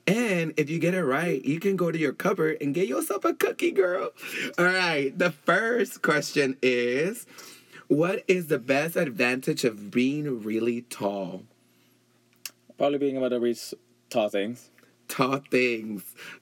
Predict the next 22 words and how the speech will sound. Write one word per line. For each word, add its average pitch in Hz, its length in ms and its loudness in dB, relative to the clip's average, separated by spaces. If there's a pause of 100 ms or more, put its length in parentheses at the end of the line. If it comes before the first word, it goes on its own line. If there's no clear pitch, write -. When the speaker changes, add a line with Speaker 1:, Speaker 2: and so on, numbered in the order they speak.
(120)
Speaker 1:
Like, 117 180 0 (800)
okay, 156 280 2
I 135 80 0
was 143 120 0
gonna 151 160 0
say - 160 0
something 135 260 2
Speaker 2:
<laughs> - 60 -8
Speaker 1:
stupid. 156 420 2
<laughs> 480 60 8 (1300)
How 175 280 4
long 180 240 2
does 175 140 2
it 160 160 -2
take - 260 0
you 156 100 2
to 151 100 0
get 131 140 2
ready 120 300 0
in 113 80 -2
the 110 80 -4
morning? 101 500 -6